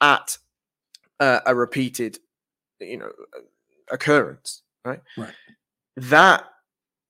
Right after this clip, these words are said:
Speaker 1: to me, is where you build fight I Q. Because, and, and to your point about it moving, like, do you, when you watch the A D C C,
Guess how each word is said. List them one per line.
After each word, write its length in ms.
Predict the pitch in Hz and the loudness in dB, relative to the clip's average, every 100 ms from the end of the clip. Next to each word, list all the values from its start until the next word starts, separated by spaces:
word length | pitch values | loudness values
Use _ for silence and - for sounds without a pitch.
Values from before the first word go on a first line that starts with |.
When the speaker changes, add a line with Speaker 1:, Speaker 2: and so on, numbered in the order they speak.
| - | -8
Speaker 1:
to 120 | 139 | -2
me, 480 | 139 139 117 117 - | 0 0 -2 -8 -8
is 200 | 135 123 | -6 -4
where 280 | 127 131 127 | 2 4 4
you 220 | 120 120 | 2 -4
build 560 | 110 139 127 117 110 - _ _ _ _ | 0 2 2 2 -4 -12 _ _ _ _
fight 400 | - - 110 104 | -16 -2 -2 0
I 140 | - 64 | -6 -12
Q. 180 | - - _ _ _ - | -18 -20 _ _ _ -8
Because, 380 | 147 160 139 - - | 2 4 4 0 -2
and, 140 | 147 143 | 0 2
and 140 | 147 | 0
to 80 | 202 | 4
your 100 | 170 | 4
point 240 | 170 151 | 6 2
about 200 | 135 104 | 4 0
it 100 | 78 | 0
moving, 600 | 139 156 127 76 120 147 _ _ _ _ _ _ _ | -2 -2 -2 -6 -10 -14 _ _ _ _ _ _ _
like, 200 | 123 135 | -6 -4
do 120 | 135 185 | -2 -2
you, 220 | 196 151 | 0 2
when 180 | 165 180 | 4 4
you 80 | 170 | 4
watch 340 | 147 - - | 4 2 -4
the 140 | 139 | 2
A 80 | 139 | 2
D 80 | 135 | 2
C 160 | 127 120 | -4 -4
C, 380 | - 104 - | -6 -8 -10